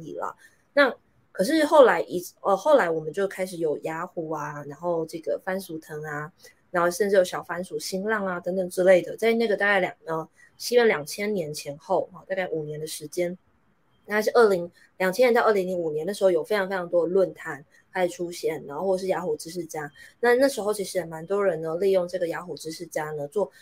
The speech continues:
蛮多的宣传。<clears throat> 那到后面呢，有越来越多的行销工具不断的出现，甚至你会看到，呃，最近的这种网红直播啊等等之类，就这一两年哦，甚至三四年时间非常盛行的，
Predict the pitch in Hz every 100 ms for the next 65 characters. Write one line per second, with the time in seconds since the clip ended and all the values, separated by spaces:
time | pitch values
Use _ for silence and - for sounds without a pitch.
0 | - - 160 165 185 190 180 185 170 165
1 | 165 - _ - 269 - _ _ _ -
2 | 294 277 320 285 269 226 196 180 160 185
3 | 240 220 233 208 190 185 180 160 165 175
4 | 185 180 180 175 185 180 151 180 214 196
5 | 175 180 170 - 180 165 202 202 185 180
6 | 185 202 185 190 - - _ _ 175 170
7 | 233 233 214 185 165 175 175 151 - 160
8 | 170 160 160 160 160 180 180 175 170 165
9 | 175 156 170 170 151 190 196 196 170 151
10 | 139 - 143 143 196 185 175 185 185 151
11 | 160 180 175 165 180 160 - - -